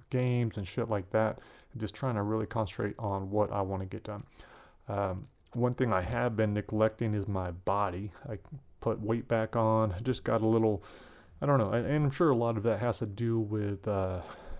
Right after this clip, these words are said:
the anxiety and being overwhelmed or whatever else. I think food is a, a comfort thing. It's something that we turn to, uh, whenever we're a little uncomfortable. So I'm re-examining my relationship with food.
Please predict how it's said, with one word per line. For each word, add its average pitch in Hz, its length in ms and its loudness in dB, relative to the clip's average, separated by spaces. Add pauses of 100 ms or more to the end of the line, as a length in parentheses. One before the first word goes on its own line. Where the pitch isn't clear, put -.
(360)
the 151 120 2
anxiety 104 640 0
and 101 100 -2
being 107 200 0
overwhelmed 101 560 -2
or 101 60 -4
whatever 104 400 -2
else. 107 200 -2 (420)
I 117 60 -4
think 110 240 -4 (180)
food 110 300 2
is 107 160 0
a, 95 220 -4 (220)
a 110 80 -2
comfort 113 520 -4
thing. 107 260 -2
It's 104 120 -6
something 110 220 -2
that 107 200 0
we 107 240 -4
turn 110 380 -4
to, 107 320 -2 (500)
uh, 101 320 -4
whenever 113 500 -2
we're 120 240 0
a 117 60 -2
little 120 340 -2
uncomfortable. 110 680 -2
So 107 300 -2 (920)
I'm 117 460 2
re-examining 113 840 0
my 107 120 -4
relationship 113 680 -2
with 120 140 -8
food. 180 240 0